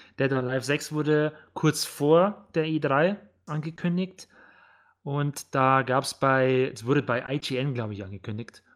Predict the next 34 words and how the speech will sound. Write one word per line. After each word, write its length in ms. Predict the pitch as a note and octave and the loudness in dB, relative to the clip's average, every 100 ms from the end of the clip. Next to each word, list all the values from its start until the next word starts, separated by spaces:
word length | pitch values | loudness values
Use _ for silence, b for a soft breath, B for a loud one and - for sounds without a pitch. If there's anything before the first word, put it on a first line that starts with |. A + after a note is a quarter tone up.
| _ | _
und 160 | A#2+ A2 | -10 -8
da 60 | |
gab's 180 | G#2+ A#2+ | -4 -4
dann 180 | B2 A#2+ | -4 -4
gleich 240 | B2 A2 | -6 -6
so 140 | - A#2+ | -6 -8
ein 160 | A#2+ - _ - | -8 -16 _ -6
kleines 240 | B2+ A#2+ B2 | -2 -2 -2
Interview 360 | D3+ D#3+ D#3+ | -4 0 0
dazu 520 | D3+ D3 D#3+ D#3+ F3+ B B B | 0 -2 0 0 0 B B B
und 240 | C3+ B2+ | -10 -4
da 120 | C3+ | -2
haben 140 | C3 C3+ | 0 -2
sie 80 | C3+ | -2
dann 140 | C3+ | -4
gesagt 260 | A#2 C3+ C3 | -2 -4 -2
so: 300 | C#3 C3 B2+ b b b | -4 -4 -6 b b b
„Wir 240 | A#2+ A2 | -10 -6
wollen 380 | B2 B2 B2+ B2+ | -2 0 0 -2
den 140 | A#2 | -6
Fanservice 680 | G#2+ - C#3 D3 E3+ D#3+ D3+ | -6 0 0 0 -2 -2 -2
zurückschrauben, 800 | - D3+ - C#3+ C#3 C3+ C#3+ C#3+ | -2 -4 -4 -4 -2 -2 -6 -8
wir 180 | C3 B2+ | -8 -4
haben 300 | A#2+ A#2+ A#2 | -2 -2 -6
die 220 | G#2+ A2 _ _ _ | -10 -12 _ _ _
Boob-Physics, 1040 | D#3+ E3 - - F3+ E3 F3+ - - - _ _ _ _ _ - | -2 -2 -4 -2 0 2 0 -2 -10 -12 _ _ _ _ _ -10
äh, 460 | C#3 C#3+ C#3+ C#3 - | -6 -4 -4 -6 -8
abgeschwächt 760 | - - G3+ - C3+ D#3 - C3+ | -12 -6 -6 0 2 2 2 -4
oder 180 | A#2+ | -2
rausgenommen“ 600 | A2+ C#3 - D3+ C#3+ D3 C#3+ | 0 -2 0 -2 -2 -2 -4
oder 160 | A#2+ | -4
wie 100 | A#2+ | -6
auch 60 | A#2 | -6
immer 340 | C#3+ D3 D3 | -2 -2 -2